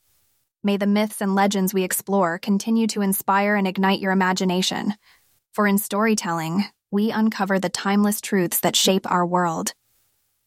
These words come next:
In the words of Baba Yaga herself, "Where you think, there you will be. Where you don't think, there you won't be."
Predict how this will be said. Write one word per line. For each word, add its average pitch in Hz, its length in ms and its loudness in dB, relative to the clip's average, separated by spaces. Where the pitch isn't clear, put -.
In 202 120 2
the 202 80 4
words 208 300 0
of 202 120 -2
Baba 190 220 2
Yaga 185 340 0
herself, 180 640 0
"Where 190 200 2
you 196 200 2
think, 175 560 -4
there 185 200 2
you 185 180 0
will 180 140 -2
be. 170 400 -2
Where 185 180 0
you 185 160 2
don't 190 300 0
think, 175 440 -2
there 185 200 0
you 185 140 2
won't 175 300 0
be." 165 320 -2